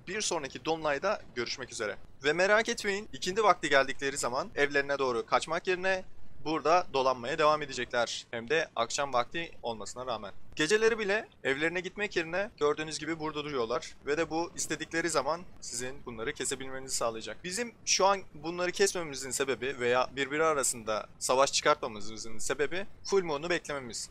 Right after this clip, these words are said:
Full Moon on birinci, otuz birinci, elli birinci, yani on bir artı yirmi artı yirmi artı yirmi şeklinde ilerleyen bir dolunay şekli var. O yüzden altı gün sonra dolunay olacak.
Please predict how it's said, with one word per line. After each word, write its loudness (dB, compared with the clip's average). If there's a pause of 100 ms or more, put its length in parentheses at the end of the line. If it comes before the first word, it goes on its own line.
Full 2
Moon -2
on 2
birinci, -2 (120)
otuz -4
birinci, -4
elli 0
birinci, -4 (200)
yani 4 (100)
on 2
bir 2
artı 0
yirmi -4
artı 0
yirmi -4
artı -2
yirmi -8
şeklinde -4
ilerleyen 0 (360)
bir 2 (160)
dolunay 2
şekli -2
var. -8
O 2
yüzden 4 (180)
altı 4
gün -4
sonra -2
dolunay 0
olacak. -4